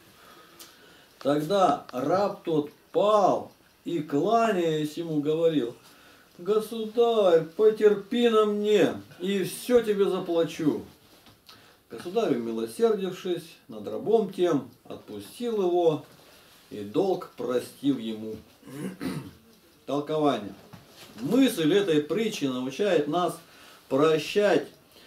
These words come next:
нашим сарабам согрешения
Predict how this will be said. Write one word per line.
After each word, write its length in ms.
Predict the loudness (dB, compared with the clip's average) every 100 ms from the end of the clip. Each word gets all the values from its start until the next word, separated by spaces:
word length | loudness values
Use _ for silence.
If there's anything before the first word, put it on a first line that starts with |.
| -20 _
нашим 520 | -4 0 0 -2 -6 -6
сарабам 800 | -2 0 2 0 0 0 0
согрешения 1120 | -2 -4 -2 -2 -2 0 0 2 2 2 0